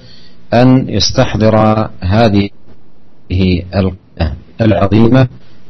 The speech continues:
"أعطوا الطريق حقه"، أن يحرص على رعاية هذه القاعدة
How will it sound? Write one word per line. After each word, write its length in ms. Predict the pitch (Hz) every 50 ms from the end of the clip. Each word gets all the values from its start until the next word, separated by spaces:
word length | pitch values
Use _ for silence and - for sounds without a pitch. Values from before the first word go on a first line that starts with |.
| - - 113
"أعطوا 340 | 110 113 107 - 110 107 117 - -
الطريق 400 | - - - 107 104 101 95 90 95
حقه"، 420 | 92 - 117 113 113 - - 131 131 123 - - - - - - - - - - - -
أن 80 | 139 127 - - - - - - 127
يحرص 280 | - 113 104 - - -
على 260 | 98 101 107 104 107 110 - - -
رعاية 420 | 98 87 90 113 120 117 104 - 107
هذه 340 | 101 107 110 104 95 95 95
القاعدة 520 | 95 90 92 110 110 101 95 101 90 104